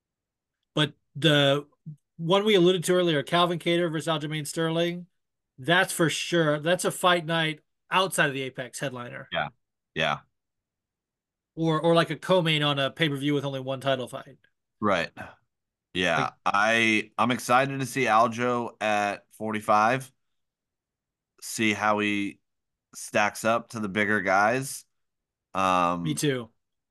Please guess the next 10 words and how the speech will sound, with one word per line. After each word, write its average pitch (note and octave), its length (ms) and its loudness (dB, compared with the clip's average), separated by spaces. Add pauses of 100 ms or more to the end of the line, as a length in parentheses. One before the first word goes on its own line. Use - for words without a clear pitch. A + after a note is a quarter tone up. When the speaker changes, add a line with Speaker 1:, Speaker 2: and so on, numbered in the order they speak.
(720)
Speaker 2:
because G#2+ 440 2
Speaker 1:
Speaking G2+ 160 4
of F#3 80 0
stacks F3+ 400 2
up, F#3+ 240 2
I D3+ 100 -2
wonder F#3 320 -2
their E3+ 200 -2
stats. - 760 -8 (240)
So B2+ 760 -4